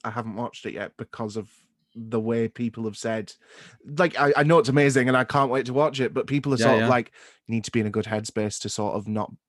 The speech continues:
Speaker 1: have a breakdown through it." And I'm sort
Speaker 2: You know,
Speaker 1: of like,
Speaker 2: yes and
Speaker 1: "Not
Speaker 2: yes
Speaker 1: in
Speaker 2: and
Speaker 1: that
Speaker 2: no.
Speaker 1: good headspace yet." Like, I'm not ready to cry for four
Speaker 2: I
Speaker 1: hours.
Speaker 2: understand that. I get, look, I get that with, like, Handmaid's Tale. Like, you have to be in a good headspace for that, 'cause that's so bleak.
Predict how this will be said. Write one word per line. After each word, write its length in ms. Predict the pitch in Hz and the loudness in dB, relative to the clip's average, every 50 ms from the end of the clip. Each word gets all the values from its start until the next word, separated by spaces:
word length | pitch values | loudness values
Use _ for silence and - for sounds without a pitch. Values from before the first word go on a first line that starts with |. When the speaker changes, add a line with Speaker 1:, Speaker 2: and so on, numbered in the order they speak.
| _ _ | _ _
Speaker 1:
have 160 | - - 117 | -6 -6 -4
a 60 | 107 101 | -4 -2
breakdown 500 | 101 117 131 113 - 131 117 110 110 107 | 0 0 0 0 0 -2 -2 -2 -4 -4
through 240 | - 113 107 107 | -4 -4 -2 -2
it." 140 | 107 90 - - _ _ _ _ _ - - _ _ _ - | -2 -4 -6 -10 _ _ _ _ _ -20 -20 _ _ _ -8
And 120 | - 120 123 | -2 0 2
I'm 120 | 127 123 | 2 2
sort 180 | 123 - - 135 | 0 2 4 4
Speaker 2:
You 40 | |
know, 60 | 190 185 | 6 6
Speaker 1:
of 60 | 127 | 6
like, 80 | 117 104 | 6 4
Speaker 2:
yes 300 | 95 - - - - - | 4 2 -4 -4 -2 -2
and 100 | - - | 2 4
Speaker 1:
"Not 60 | - | 4
Speaker 2:
yes 120 | 180 120 | 6 6
Speaker 1:
in 60 | 135 165 | 6 4
Speaker 2:
and 80 | 156 | 4
Speaker 1:
that 120 | 131 131 131 | 4 4 4
Speaker 2:
no. 100 | 110 95 | 4 6
Speaker 1:
good 140 | 139 135 127 | 4 4 4
headspace 580 | 156 151 127 123 117 - - 127 123 127 - | 4 2 0 0 -2 -2 0 2 2 2 2
yet." 260 | 135 131 131 139 143 - | 4 4 6 4 4 4
Like, 220 | - 147 143 147 - | 2 2 2 4 2
I'm 140 | 139 156 156 | 2 2 4
not 160 | 160 156 110 | 2 2 4
ready 220 | 113 127 113 127 | 2 0 0 -2
to 60 | 123 | -4
cry 280 | 123 - 143 123 120 127 | 0 2 2 4 4 2
for 100 | 123 127 | 2 0
four 220 | 113 - 123 120 120 | 0 2 4 6 6
Speaker 2:
I 100 | 120 123 | 6 8
Speaker 1:
hours. 80 | 127 | 8
Speaker 2:
understand 420 | 131 135 - - - 120 110 107 101 | 8 6 6 6 4 4 4 4 2
that. 180 | 95 92 - - - - - - - _ - | 2 0 -2 -6 -14 -20 -20 -20 -16 _ 2
I 140 | 131 143 135 | 2 2 2
get, 200 | 131 156 151 147 | 2 0 0 2
look, 240 | 127 123 107 76 67 | 2 2 4 2 2
I 100 | 110 117 | 0 0
get 220 | 107 135 127 92 | 0 -2 -2 0
that 180 | 104 104 85 92 | -2 -2 -2 -2
with, 240 | 98 98 - _ _ _ _ _ _ _ _ | -4 -6 -6 _ _ _ _ _ _ _ _
like, 360 | - 95 92 90 87 - - - - | -6 -4 -4 -4 -6 -10 -16 -18 -14
Handmaid's 520 | - - 113 101 92 90 80 76 - - | -6 -4 -2 -2 0 -2 -2 -4 -6 -6
Tale. 420 | - 82 78 69 64 69 73 104 - _ _ - | -2 0 0 0 0 -2 -4 -8 -14 _ _ -2
Like, 200 | 85 87 78 - | 0 0 0 0
you 140 | 82 92 | -2 -2
have 180 | 92 - 90 - | -2 -2 -4 -6
to 80 | - 95 | -6 -2
be 80 | 78 90 | 0 0
in 80 | 82 | 0
a 60 | 82 | 0
good 140 | 73 - 76 | 0 -2 -2
headspace 380 | - 85 82 - - 82 78 - | -2 -4 -6 -4 -4 -4 -4 -2
for 60 | - | -2
that, 100 | 73 62 | -2 -4
'cause 80 | - - | -4 -6
that's 200 | - - - - | -8 -8 -6 -6
so 220 | - - 117 104 | -2 0 0 0
bleak. 600 | 85 - - 104 98 85 67 - - - - - | -2 -2 -2 -2 0 0 -2 -4 -10 -14 -16 -16